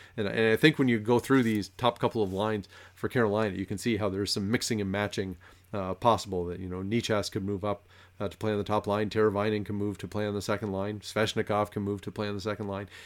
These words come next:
You, you've got some flexibility, uh, with, uh, with these players, or at least that's how they have been, uh, deployed in recent years by, by Carolina. So,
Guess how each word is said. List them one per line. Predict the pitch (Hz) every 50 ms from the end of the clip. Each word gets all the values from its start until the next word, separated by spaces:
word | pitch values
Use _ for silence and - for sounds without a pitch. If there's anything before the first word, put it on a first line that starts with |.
| - -
You, | - 110 113
you've | 113 113 110 101
got | 101 131 127 123 -
some | 123 107
flexibility, | - 127 117 - - 101 95 104 107 101 90 85 80 - _ _ _ _ _ -
uh, | 98 90 87 90 - - -
with, | 110 104 104 98 90 - - - -
uh, | 98 90 90 - - -
with | 98 95
these | - 107 98 90
players, | - - 110 107 98 90 90 90
or | 95
at | 92
least | 95 101 92 -
that's | 107 98 90 -
how | 110 101
they | 90 95 90
have | 85 113 113 107
been, | 95 95 87 82 85 - - - - - -
uh, | 104 95 90
deployed | 87 87 101 92 - - 101 95 95 90 92
in | 90 90
recent | 92 98 - - 104 101
years | 92 87 85 85
by, | - - 95 92
by | - - 95 95
Carolina. | 90 - 104 95 92 87 87 85 85 92
So, | - - - 101 92 90 90